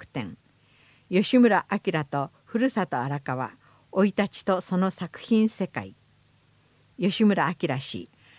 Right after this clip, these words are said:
荒川区出身の作家。吉村明氏の写真、ゆかりの品、自筆原稿、作品に関連する挿絵等を展示し、作品世界を紹介します。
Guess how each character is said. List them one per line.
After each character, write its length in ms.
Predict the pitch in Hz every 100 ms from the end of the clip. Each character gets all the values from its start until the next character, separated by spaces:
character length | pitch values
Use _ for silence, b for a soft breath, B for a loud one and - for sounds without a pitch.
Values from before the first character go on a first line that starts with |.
| b -
荒 220 | 190 233
川 300 | 233 247 226
区 140 | 170
出 400 | - 156 - -
身 60 | 156
の 180 | 151 147
作 240 | 151 135 _ -
家。 180 | 131 - b b b b -
吉 280 | 170 - 220
村 300 | 185 160 180
明 160 | 185 180
氏 140 | -
の 100 | 147
写 180 | 151 151
真、 380 | - 180 165 240 b b
ゆ 140 | - 147
か 160 | 196
り 160 | 175 170
の 160 | 160 165
品、 420 | - 151 156 - B B B 160
自 260 | 190 -
筆 280 | - 240 233
原 140 | 208 175
稿、 340 | - 120 110 b b b
作 300 | - 190 -
品 240 | 220 208
に 100 | 202
関 320 | - 185 185
連 220 | 185 180 180
す 140 | 170
る 140 | 147
挿 380 | 139 165 - 196
絵 120 | 190
等 340 | - 196 160 165
を 140 | 214
展 280 | - 156 151
示 140 | 147
し、 300 | 143 - 175 B B B
作 300 | 180 175 -
品 220 | 214 214
世 180 | 220 208
界 260 | 180 156
を 60 | 185
紹 300 | 240 160 139
介 220 | 139 135
し 160 | - 120
ま 140 | 117
す。 200 | - -